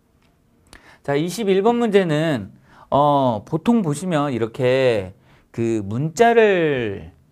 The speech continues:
어, 문자를 보고 규칙을 따라서 이렇게 진행했을 때 여기 보시면 지금 이거,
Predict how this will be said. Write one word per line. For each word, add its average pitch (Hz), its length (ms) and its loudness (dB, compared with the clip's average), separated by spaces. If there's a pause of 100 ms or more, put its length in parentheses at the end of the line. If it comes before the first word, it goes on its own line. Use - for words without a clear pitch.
(240)
어, 104 300 -6
문자를 185 680 2
보고 196 680 0 (120)
규칙을 196 960 0
따라서 185 640 2
이렇게 123 340 -6
진행했을 143 680 -4
때 98 560 -6 (380)
여기 143 120 -2
보시면 127 380 -8
지금 110 200 -8
이거, 110 460 -2